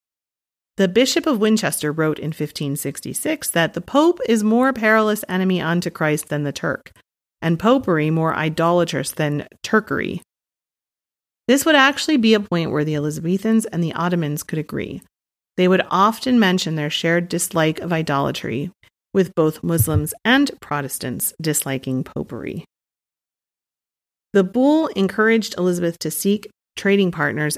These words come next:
elsewhere outside of Christendom, and she had largely stayed out of the Holy League with the Battle of Lepanto. In March of fifteen seventy-seven, Ottoman Abdul al-Malik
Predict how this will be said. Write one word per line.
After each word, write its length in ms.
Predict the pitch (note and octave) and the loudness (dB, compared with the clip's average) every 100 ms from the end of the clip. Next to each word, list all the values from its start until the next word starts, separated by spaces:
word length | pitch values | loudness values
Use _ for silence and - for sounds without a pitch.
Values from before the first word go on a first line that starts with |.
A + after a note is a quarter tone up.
| - | -2
elsewhere 420 | F#3 G3+ D#3+ C#3+ | 0 0 -2 -4
outside 440 | D#3 E3 - G3 G3 | -4 -6 -2 -2 -2
of 100 | F3 | -2
Christendom, 460 | C3+ - A#2+ A#2 B2 _ _ _ | -8 -8 -8 -10 -14 _ _ _
and 300 | F3 F#3+ F#3+ | 2 4 2
she 240 | - G#3+ | 2 0
had 160 | F#3+ F#3 | 2 0
largely 460 | F3 G3 A3+ A3+ F#3+ | 0 0 0 0 0
stayed 340 | - F#3+ F#3 | 0 0 2
out 220 | F3+ F3+ | 2 0
of 100 | D#3 | 0
the 100 | E3 | -4
Holy 300 | D3 E3 D#3+ | -4 -4 -4
League 240 | D3+ D3 C#3+ | -4 -4 -4
with 140 | D#3 | -8
the 60 | - | -6
Battle 340 | D3 C#3 C#3 | -4 -2 -2
of 140 | C#3+ D3+ | -4 -6
Lepanto. 640 | C3 - G#3 G3 - - - _ _ | -6 -2 0 0 -6 -12 -18 _ _
In 100 | F#3+ | 2
March 320 | F#3+ G3 - | 4 4 4
of 80 | A3+ | -2
fifteen 420 | - F#3 - F#3 | -4 -6 -4 -4
seventy-seven, 840 | F3 D#3 D3+ D3 - A3+ F3+ C#3 D#3 - _ _ _ _ - | -2 -4 -4 -4 0 0 0 -4 -6 -10 _ _ _ _ 0
Ottoman 460 | F3 F#3+ F3+ E3 - | 2 2 0 -2 -4
Abdul 400 | D#3 E3 E3+ D#3+ | -2 -2 0 -2
al-Malik 680 | - D#3 D#3 D3+ F#3+ A#3+ - | -2 -2 -2 0 2 2 -2